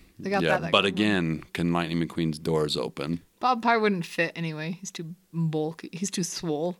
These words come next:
Speaker 1: <laughs>
Speaker 2: Yes, he is swole.
Speaker 1: He's the originator of swole.
Speaker 2: I think there'd be some insurance, 'cause Bob Parr works for an insurance company, so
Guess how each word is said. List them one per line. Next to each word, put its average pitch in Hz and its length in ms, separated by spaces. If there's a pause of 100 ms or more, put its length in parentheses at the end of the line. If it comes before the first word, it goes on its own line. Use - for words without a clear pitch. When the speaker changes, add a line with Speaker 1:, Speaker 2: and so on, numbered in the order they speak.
(160)
Speaker 1:
<laughs> 120 120 (540)
Speaker 2:
Yes, - 340
he 90 120
is 80 140
swole. 71 540
Speaker 1:
He's 277 280
the 240 140
originator 175 640
of 156 100 (240)
swole. 160 560 (400)
Speaker 2:
I - 60
think 110 220
there'd 101 140
be 92 120
some 82 400
insurance, 80 580
'cause 87 160
Bob 92 300
Parr 92 160
works 85 200
for - 120
an 78 80
insurance 76 500
company, 71 640
so 76 360